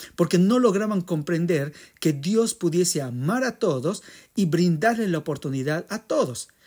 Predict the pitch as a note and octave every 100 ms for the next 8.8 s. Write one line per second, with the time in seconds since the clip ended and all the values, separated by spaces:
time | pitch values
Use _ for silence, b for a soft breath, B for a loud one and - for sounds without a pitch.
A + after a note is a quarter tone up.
0 | B B G#3+ C#4 C#4 C#4 D#4+ C4+ - B
1 | B - F#3 G#3 C4 B3 - - A#3 B3
2 | A#3 - C4 A#3+ - A#3 - D4 B3+ A3
3 | F3 D#3+ F#3+ F3+ D#3 C#3+ G#3+ A#3 F3+ -
4 | F3 F#3 F#3+ E3+ - - D3+ D3 _ _
5 | _ _ C#4 D#4 C4+ A3+ G#3 F3 G#3+ C3+
6 | B2+ F#3+ _ _ _ _ - _ A#2+ D3
7 | - - A3+ A3 G#3+ - - F3 - F3
8 | - C3+ - B2 - A#2+ G#2+ -